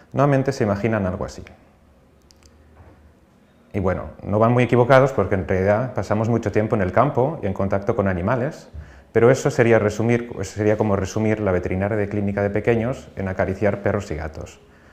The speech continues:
La cosa es un poco más compleja. Y cuando detallo un poco más la investigación que hacemos, nuevamente siempre aparecen las preguntas del por qué. ¿El qué interés tiene, por ejemplo, establecer un programa de vigilancia sanitaria en los anfibios en Cataluña?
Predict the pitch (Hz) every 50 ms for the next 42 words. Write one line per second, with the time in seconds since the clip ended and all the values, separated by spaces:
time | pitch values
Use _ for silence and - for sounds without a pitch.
0 | _ _ - - 98 98 110 101 131 120 - 113 98 104 98 95 95 98 - -
1 | 90 82 85 80 73 - - - - - - _ _ _ _ _ - - _ -
2 | - 101 - 92 90 95 95 92 - 110 113 123 127 120 - 113 104 107 110 110
3 | 104 104 92 90 95 - - 98 - 95 - - 113 110 113 - 87 - - 135
4 | 143 131 135 160 - - - - - - - - - - - - - _ _ -
5 | 131 131 135 131 131 131 147 131 - 120 113 110 - 113 113 107 - - 98 -
6 | 95 98 98 107 107 95 95 - - 87 85 90 95 98 101 110 113 101 101 98
7 | 98 - - - - - - - - 69 - _ _ _ _ _ - _ _ _
8 | _ - 98 92 - 117 123 131 123 131 123 120 117 - - 127 127 127 127 127
9 | 123 117 95 - - 110 107 - - 113 117 127 139 - - - 98 - 98 92
10 | 95 92 - 107 110 107 98 92 90 98 107 107 101 92 95 - - 87 92 98
11 | 101 101 98 - 101 101 98 101 101 107 117 110 92 87 - 90 85 - 95 92
12 | 98 98 98 95 90 82 78 - 80 92 110 104 85 - 78